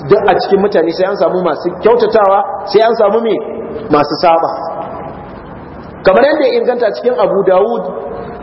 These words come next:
da Nasa'i da Tirmidhi da Imamu Hakim a cikin Mustadrak ɗinsa,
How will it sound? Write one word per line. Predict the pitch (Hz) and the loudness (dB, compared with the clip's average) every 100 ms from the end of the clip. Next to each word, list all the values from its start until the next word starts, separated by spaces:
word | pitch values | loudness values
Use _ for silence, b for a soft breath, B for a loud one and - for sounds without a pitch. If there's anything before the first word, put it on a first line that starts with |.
| - - - | -16 -14 0
da | 165 | 2
Nasa'i | 185 170 226 233 233 247 240 - | 4 2 2 2 0 -2 -4 0
da | 190 | 0
Tirmidhi | - 269 269 226 202 214 - - - - - - - | 2 2 4 2 0 -2 -6 -10 -10 -10 -14 -14 -16
da | - 180 | 0 2
Imamu | 196 233 269 | 4 4 2
Hakim | 226 233 226 214 | 0 0 -2 -2
a | |
cikin | 175 - 226 | -4 -4 -2
Mustadrak | 196 - 196 180 - | 0 0 2 2 2
ɗinsa, | 165 165 135 | 0 2 0